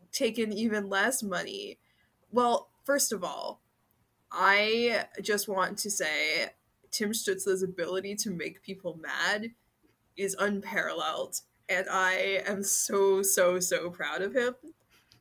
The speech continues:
But second of all, they're just, they're wrong.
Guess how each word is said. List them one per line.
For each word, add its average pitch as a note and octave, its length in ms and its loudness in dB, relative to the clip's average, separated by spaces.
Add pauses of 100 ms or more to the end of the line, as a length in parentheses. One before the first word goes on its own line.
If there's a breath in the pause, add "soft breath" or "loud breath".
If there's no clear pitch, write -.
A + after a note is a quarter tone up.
(220)
But - 200 2
second F4 360 4
of G4 140 2
all, G4+ 500 4 (360)
they're D4 220 0
just, F4+ 320 0
they're C#4+ 180 0
wrong. G#3+ 320 -4